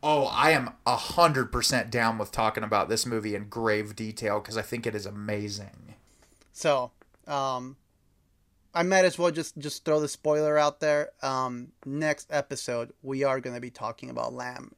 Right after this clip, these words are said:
Speaker 2: in much greater detail.
Speaker 1: I am, I am torn, and I am going to do something that I have never done on the podcast before, guys. This is a first. Sir Ray, here,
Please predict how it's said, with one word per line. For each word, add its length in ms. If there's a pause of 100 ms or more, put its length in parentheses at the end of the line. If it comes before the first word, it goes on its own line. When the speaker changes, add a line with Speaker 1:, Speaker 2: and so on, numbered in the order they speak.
Speaker 2:
in 340 (340)
much 920
greater 340
detail. 500 (120)
Speaker 1:
I 160
am, 280 (100)
I 180
am 160
torn, 460
and 320
I 160
am 160
going 260
to 80
do 240
something 480
that 180
I 140
have 220
never 480
done 240
on 100
the 80
podcast 680
before, 360
guys. 500
This 220
is 160
a 60
first. 680 (480)
Sir 420
Ray, 600 (160)
here, 680